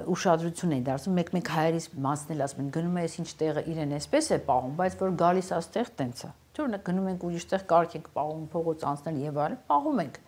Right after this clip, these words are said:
գալիս ենք ստեղ, անկարգանում ենք։ Մի շատ կարևոր բան կա, ընդհանրապես ես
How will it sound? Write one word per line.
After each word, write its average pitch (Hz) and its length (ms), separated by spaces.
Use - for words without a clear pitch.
գալիս 262 360
ենք 262 140
ստեղ, - 260
անկարգանում 185 720
ենք։ 139 160
Մի 233 120
շատ - 260
կարևոր 196 480
բան 165 240
կա, 143 120
ընդհանրապես 190 500
ես 185 180